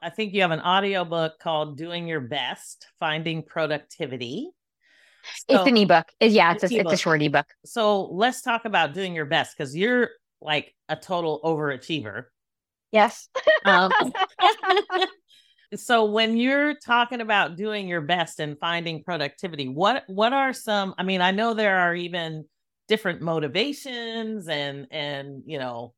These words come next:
Speaker 1: like, both extrinsic and intrinsic and all of those things. What,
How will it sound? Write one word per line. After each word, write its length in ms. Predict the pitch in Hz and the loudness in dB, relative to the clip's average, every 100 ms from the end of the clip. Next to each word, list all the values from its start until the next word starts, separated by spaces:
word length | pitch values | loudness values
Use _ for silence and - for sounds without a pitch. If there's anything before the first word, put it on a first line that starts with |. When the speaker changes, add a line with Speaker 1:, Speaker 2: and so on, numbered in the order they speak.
| _ | _
Speaker 1:
like, 220 | 135 - _ 120 _ | -10 -10 _ _ _
both 240 | 160 151 - _ | -4 -4 -12 _
extrinsic 760 | 147 147 - 196 180 170 175 - | -12 -12 -12 -8 -8 -4 -4 -4
and 140 | 123 143 | -4 0
intrinsic 720 | 220 208 214 202 190 190 - | 0 0 -2 -2 0 0 0
and 140 | 127 139 | -4 0
all 220 | 170 185 | 2 2
of 100 | 175 | 2
those 240 | 175 165 | 0 0
things. 300 | - 180 165 - _ _ _ _ | 0 0 -2 -8 _ _ _ _
What, 340 | - 180 277 | -4 2 2